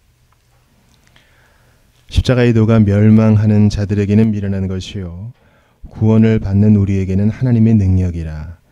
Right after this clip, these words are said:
기록된 바, "내가 지혜 있는 자들의 지혜를 멸하고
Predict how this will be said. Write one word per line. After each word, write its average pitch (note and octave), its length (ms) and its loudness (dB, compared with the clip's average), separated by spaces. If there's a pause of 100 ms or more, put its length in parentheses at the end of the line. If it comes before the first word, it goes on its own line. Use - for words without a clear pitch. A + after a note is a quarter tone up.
(100)
기록된 F#2+ 520 0
바, F2+ 360 -8 (600)
"내가 G#2 260 2
지혜 G#2+ 440 0
있는 G2+ 340 4
자들의 G2 460 -2
지혜를 F#2+ 420 -4
멸하고 F2+ 720 -2